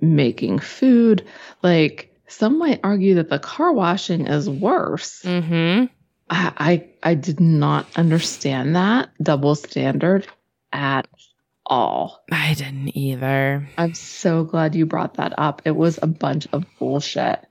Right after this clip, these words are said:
Speaker 1: Yep. I said her job is the exact same ranking as
Speaker 2: Mm-hmm.
Speaker 1: Austin's.
Speaker 2: It's customer service.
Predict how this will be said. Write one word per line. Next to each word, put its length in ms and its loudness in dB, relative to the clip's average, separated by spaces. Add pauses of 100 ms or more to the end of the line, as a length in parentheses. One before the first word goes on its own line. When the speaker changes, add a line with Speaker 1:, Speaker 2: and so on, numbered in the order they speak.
(880)
Speaker 1:
Yep. 400 0 (1400)
I 80 -2
said 260 2
her 220 0
job 300 -2
is 180 0
the 80 2
exact 640 -2
same 260 -2
ranking 580 -6
as 160 2
Speaker 2:
Mm-hmm. 40 -2 (200)
Speaker 1:
Austin's. 640 -8 (540)
Speaker 2:
It's 160 -2
customer 460 -4
service. 600 -6